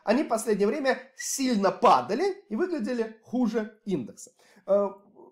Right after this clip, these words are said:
здесь требуется комментарий. Если вы просто посмотрите на акции Магнита, то как будто, ну, прям сильного падения не было. Да,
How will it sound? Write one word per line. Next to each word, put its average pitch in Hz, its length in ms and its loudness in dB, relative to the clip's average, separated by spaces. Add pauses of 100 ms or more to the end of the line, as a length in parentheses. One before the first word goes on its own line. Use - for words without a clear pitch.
(160)
здесь 247 320 -4
требуется 202 420 4
комментарий. 247 500 0 (100)
Если 226 260 0
вы 214 180 2
просто 302 460 -2
посмотрите 202 580 -2
на 196 140 2
акции 226 220 -8
Магнита, 294 580 0 (220)
то 311 500 6 (220)
как 208 220 2
будто, 285 360 2
ну, 233 160 -2
прям 233 180 0
сильного 247 400 0
падения 202 460 2
не 123 160 -8
было. 180 240 -8
Да, 233 460 6